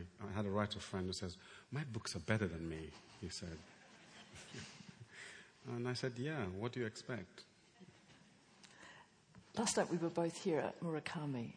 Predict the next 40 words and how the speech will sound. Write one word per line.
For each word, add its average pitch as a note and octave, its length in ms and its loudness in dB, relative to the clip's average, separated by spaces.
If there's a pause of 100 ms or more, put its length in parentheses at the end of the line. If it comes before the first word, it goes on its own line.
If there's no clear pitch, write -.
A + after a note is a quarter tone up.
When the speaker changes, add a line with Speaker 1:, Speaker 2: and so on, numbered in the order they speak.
(160)
Speaker 1:
Yeah. A#2+ 80 0
Speaker 2:
and C#3+ 160 0
he F#3 100 4
said F3+ 220 6
he F3 60 2
gets - 300 2
up - 120 -2
at D#3 60 0
four D#3 360 2
every D3 200 2
morning C#3 340 0
and C3 100 0
starts - 400 2
writing. C3+ 440 0 (260)
Do D3 100 -4
you, D3 160 -4
do D#3+ 100 -6
you D#3 100 -4
do D#3 100 -6
that D3 180 -6
as C#3 200 -6
well? C#3+ 120 -8 (600)
Speaker 1:
I A#2 40 0
think B2+ 200 -2
four C3 200 4
is G#2 120 2
a - 20 2
bit G2+ 160 0
Spartan. - 460 -2 (120)
Speaker 2:
<laughs> - 0 - (2250)
Speaker 1:
I G#2+ 60 2
think G#2 240 2
that's G2+ 300 2
really, F2+ 320 2
that's G2+ 260 -4
really, F2+ 280 2
um, E2 160 -4 (260)
that's G2+ 120 -6
quite F#2 200 0
military. F2+ 460 6